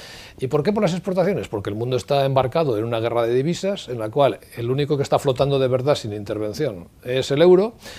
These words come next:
Eh, Estados Unidos está inundando de dólares y de deuda, con lo cual el, el dólar está depreciado. Japón se ha dedicado ahora a imprimir billetes como loco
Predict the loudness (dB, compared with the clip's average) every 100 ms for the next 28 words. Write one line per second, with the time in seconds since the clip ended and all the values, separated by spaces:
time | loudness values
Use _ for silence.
0 | -16 -16 -4 2 4 6 4 0 2 2
1 | 4 2 2 2 2 2 2 4 4 4
2 | 4 2 2 2 4 4 4 2 -2 0
3 | 2 0 0 -2 -4 -4 -4 0 2 2
4 | 0 0 0 2 4 4 4 4 2 4
5 | 4 4 0 0 0 0 0 2 2 2
6 | 4 2 2 0 -2 -2 0 0 -2 0
7 | -2 -4 0 6 6 6 2